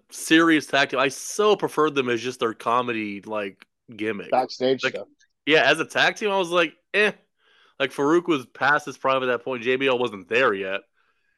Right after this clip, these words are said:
Speaker 1: And it just, it, I didn't like them as a serious tag team. I just never
Speaker 2: I
Speaker 1: got
Speaker 2: see that.
Speaker 1: into 'em.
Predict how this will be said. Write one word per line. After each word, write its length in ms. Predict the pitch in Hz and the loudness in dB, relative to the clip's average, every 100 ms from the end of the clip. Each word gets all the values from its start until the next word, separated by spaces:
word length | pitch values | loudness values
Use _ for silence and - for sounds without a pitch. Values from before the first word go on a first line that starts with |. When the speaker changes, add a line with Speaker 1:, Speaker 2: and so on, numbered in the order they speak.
| _ 120 | _ -6
Speaker 1:
And 100 | 127 | -4
it 40 | |
just, 140 | 143 135 | -2 -4
it, 160 | 131 123 _ _ _ - | -4 -6 _ _ _ -8
I 60 | 127 | -4
didn't 200 | 165 143 | -4 0
like 160 | 147 | -2
them 140 | 143 117 | -2 -6
as 80 | |
a 40 | 104 | -8
serious 420 | 120 117 110 98 | -8 -6 -6 -10
tag 280 | 98 101 92 | -10 -10 -12
team. 260 | 82 90 _ _ _ _ _ _ _ - | -20 -20 _ _ _ _ _ _ _ -14
I 80 | 113 | -14
just 120 | 101 | -10
never 160 | 107 113 | -4 -2
Speaker 2:
I 40 | |
Speaker 1:
got 100 | 226 | 0
Speaker 2:
see 40 | 202 | 2
that. 80 | 127 | 2
Speaker 1:
into 140 | 92 | 0
'em. 160 | 90 | -10